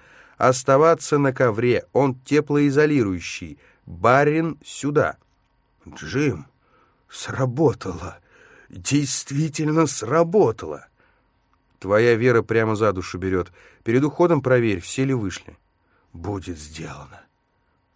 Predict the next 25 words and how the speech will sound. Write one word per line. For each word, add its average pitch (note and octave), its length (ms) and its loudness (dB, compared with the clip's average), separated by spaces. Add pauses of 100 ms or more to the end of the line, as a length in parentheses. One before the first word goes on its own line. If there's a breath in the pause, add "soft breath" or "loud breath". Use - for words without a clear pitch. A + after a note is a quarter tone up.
(340)
Я F3 420 -2
влился G#2+ 540 -6
в - 80 -16
колонну G2 460 -2
бредущих F#2 760 -10
на G2+ 140 -8
подгибающихся F2+ 1000 -6
ногах F2+ 400 -4
старцев, - 580 -10 (480 soft breath)
торопливо B2+ 460 2
миновал F#2+ 440 0
ковёр C#3+ 460 -4 (540 soft breath)
и D#3+ 80 2
рванулся D#3 720 0
к B2+ 100 -10
жене, G#2+ 480 -2
одетой F#2 400 -4
в E2+ 80 -8
аккуратно F2+ 640 -6
подогнанную E2+ 720 -6
по D2+ 120 -14
фигуре G#2 480 -10
форму F2+ 460 -6
водителя. D#2+ 640 -12 (520 soft breath)
«Любимая!» C#3+ 1700 -2